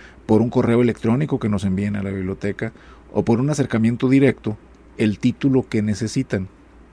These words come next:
Y nosotros nos encargamos, después de la evaluación, eh, de la parte académica que la hace el propio departamento, eh, de asignar los recursos para que se adquiera. Y una vez que se adquiere, se le avisa a la persona que lo solicita,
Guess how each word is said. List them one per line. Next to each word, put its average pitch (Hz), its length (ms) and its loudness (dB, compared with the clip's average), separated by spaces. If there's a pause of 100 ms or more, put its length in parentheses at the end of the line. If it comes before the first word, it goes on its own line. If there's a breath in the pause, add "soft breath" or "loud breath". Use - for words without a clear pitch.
(120)
Y 127 80 -2
nosotros 120 400 -2
nos 139 160 -2
encargamos, 131 760 0
después 98 360 -2
de 123 80 0
la 123 80 2
evaluación, 113 760 0
eh, 92 180 -2
de 82 100 -4
la 87 180 -2
parte 104 220 -2
académica 107 480 -2
que 92 100 -2
la 90 140 0
hace 90 200 -4
el 98 60 -4
propio 95 320 -2
departamento, 107 720 -4 (580 loud breath)
eh, 101 400 4
de 110 80 2
asignar 104 400 0
los 120 160 -2
recursos 92 360 -8
para 95 200 -4
que 101 140 -6
se 104 100 -4
adquiera. 135 380 -2 (360 loud breath)
Y 120 120 0
una 156 160 4
vez 160 160 6
que 160 80 0
se 156 100 2
adquiere, 139 380 2
se 117 160 0
le 107 160 0
avisa 113 640 -2
a - 180 -4
la 95 80 0
persona 92 400 -4
que 85 100 -6
lo 85 100 -6
solicita, - 500 -10